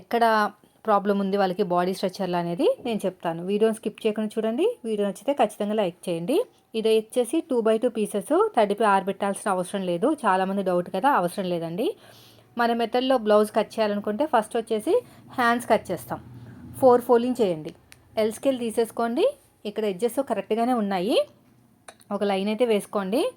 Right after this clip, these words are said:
వేసుకున్న తర్వాత కింద పట్టీ కావాలి కదా, హెమ్మింగ్ పట్టీ, అందుకని చెప్పేసి నేనైతే ఒక ఒకటింపావు ఇంచు వెడల్పుతోటైతే ఇలా మార్కింగ్ వేసుకుని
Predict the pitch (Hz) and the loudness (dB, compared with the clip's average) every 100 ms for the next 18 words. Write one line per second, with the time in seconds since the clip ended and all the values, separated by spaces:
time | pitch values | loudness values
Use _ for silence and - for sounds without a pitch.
0 | _ _ _ - 220 233 240 302 233 196 | _ _ _ -2 2 2 2 -2 0 0
1 | 185 240 185 - 185 294 440 _ _ _ | 2 4 2 2 -2 -2 -4 _ _ _
2 | _ _ _ - 262 302 269 226 269 254 | _ _ _ -6 2 2 4 2 2 4
3 | 208 190 180 170 175 170 196 196 190 185 | 6 4 0 0 0 0 -2 -2 -2 -4
4 | 170 160 165 _ _ - 220 233 233 226 | -4 -8 -10 _ _ -2 0 2 2 0
5 | 220 226 247 233 214 202 302 508 523 _ | 0 0 0 -2 -2 0 0 0 -2 _
6 | _ _ _ 220 - 226 - - 587 - | _ _ _ -2 2 2 0 -16 -16 -16
7 | _ _ 220 202 240 220 220 208 208 226 | _ _ -8 -6 -4 2 2 2 0 0
8 | 202 202 - 208 208 202 370 539 _ _ | 0 -2 -4 -4 -2 2 2 2 _ _
9 | _ _ _ _ _ _ _ - 220 220 | _ _ _ _ _ _ _ -6 0 2
10 | 214 202 202 214 208 - 285 | 4 2 0 0 0 0 -2